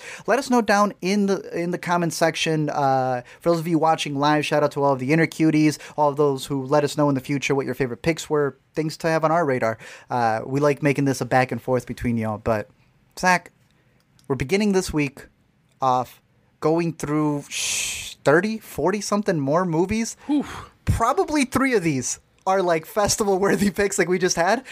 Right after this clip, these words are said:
Speaker 1: And that's because, Zach, they're from the festivals that are just released in theaters. So let's start off,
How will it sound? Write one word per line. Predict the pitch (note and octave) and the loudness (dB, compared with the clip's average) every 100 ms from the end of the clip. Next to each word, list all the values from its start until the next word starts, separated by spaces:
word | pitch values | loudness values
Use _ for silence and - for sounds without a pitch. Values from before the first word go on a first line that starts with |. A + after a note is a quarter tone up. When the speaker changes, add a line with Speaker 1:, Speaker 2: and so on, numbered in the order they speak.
| - - | -8 -4
Speaker 1:
And | |
that's | - A3 | 0 2
because, | - E4+ E4 A#3+ | 2 0 0 2
Zach, | D4 D4+ - _ _ _ _ | 0 0 -6 _ _ _ _
they're | - | -6
from | A#3 A#3+ | -2 2
the | G3+ | 2
festivals | - G3+ - - - - | 2 0 -2 -6 -10 -2
that | D#3+ | 2
are | D#3 | 2
just | E3 F3+ | 2 2
released | G3 D#3+ E3 D#3+ | 2 2 0 -2
in | D3+ | -4
theaters. | D3+ D3+ C3 C3 | 0 0 2 2
So | - - - | 2 0 0
let's | A3 | 2
start | - A3 | 4 4
off, | F3+ A#2+ | 2 0